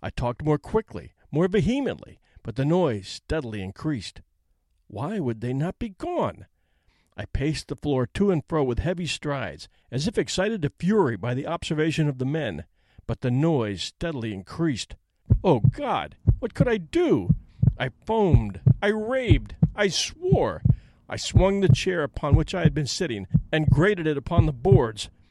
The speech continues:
but the noise arose over all and continually increased. It grew louder and louder and louder, and still the men chatted pleasantly and smiled. Was it possible they heard not?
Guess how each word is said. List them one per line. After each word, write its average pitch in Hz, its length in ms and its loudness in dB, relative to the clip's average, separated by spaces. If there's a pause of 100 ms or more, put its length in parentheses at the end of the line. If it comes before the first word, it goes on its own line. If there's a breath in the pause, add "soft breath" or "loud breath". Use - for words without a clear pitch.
(120)
but - 160 4
the 147 80 2
noise 180 400 4
arose 175 500 4
over 156 260 2 (120)
all 170 320 0
and 131 120 -4
continually 156 720 0
increased. 139 600 0 (480)
It 147 160 -2
grew 180 260 4
louder 175 600 2 (280)
and 180 220 4
louder 190 560 0 (420)
and 247 160 2
louder, 233 600 6 (840)
and 156 180 0
still 226 360 6
the 160 80 12
men 165 240 8
chatted - 500 4
pleasantly 131 580 6
and 180 160 -4
smiled. - 600 8 (720)
Was - 180 0
it - 140 12
possible - 420 -2
they 170 240 10
heard 220 340 8
not? 196 360 -6